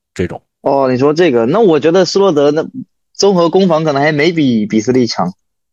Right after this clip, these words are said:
Speaker 1: 进攻他不太适合这个队，是吧？投射。
Speaker 2: 对，就是我觉得你要换，你得换一个就是综合攻防最后真空实力要强于比斯利，要不然你不如不换，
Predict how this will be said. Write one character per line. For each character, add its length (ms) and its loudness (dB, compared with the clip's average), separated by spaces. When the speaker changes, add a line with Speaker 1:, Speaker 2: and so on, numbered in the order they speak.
Speaker 1:
进 160 -2
攻 300 0
他 420 -2
不 80 -6
太 120 -6
适 220 -4
合 160 -4
这 100 -10
个 120 -6
队， 240 -14
是 100 -14
吧？ 240 -16
投 140 -4
射。 340 -2
Speaker 2:
对， 240 2
就 80 0
是 60 0
我 160 2
觉 80 0
得 80 2
你 80 -2
要 160 2
换， 340 0
你 100 -2
得 280 -2
换 320 0
一 40 -6
个 220 0
就 140 -2
是 360 0
综 200 2
合 100 2
攻 160 2
防 180 0
最 120 2
后 260 0
真 180 0
空 260 0
实 280 0
力 120 2
要 220 0
强 320 -2
于 80 2
比 120 -2
斯 140 -2
利， 80 2
要 140 2
不 80 0
然 120 -2
你 80 -6
不 140 0
如 140 2
不 220 -8
换， 200 -4